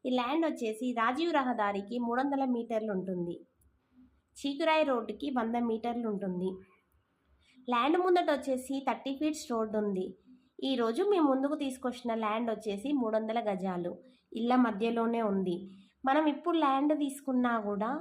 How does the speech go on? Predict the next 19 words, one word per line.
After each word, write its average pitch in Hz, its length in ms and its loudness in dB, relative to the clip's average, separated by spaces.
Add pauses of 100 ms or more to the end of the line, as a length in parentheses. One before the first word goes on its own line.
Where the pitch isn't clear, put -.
(360)
ఇల్లు 247 260 0
కట్టుకొని 254 580 0 (100)
ఉండేలా 233 500 0
ఉంది 214 360 0
ఈ 202 60 0
ల్యాండ్. 165 380 -6 (1120)
భూమి 311 260 4
వచ్చేసి 294 440 0
మంచి 262 320 0
లొకేషన్‌లో 247 720 0
ఉంది. 196 380 0 (560)
చుట్టూ 285 360 -4
హాస్పిటల్స్ 294 680 0
కానీ, 247 320 -2
స్కూల్స్ 254 480 -6
కానీ, 233 300 -2
కాలేజెస్‌కి 233 720 -2
కానీ 240 300 -2
అన్నిటికీ 233 560 -6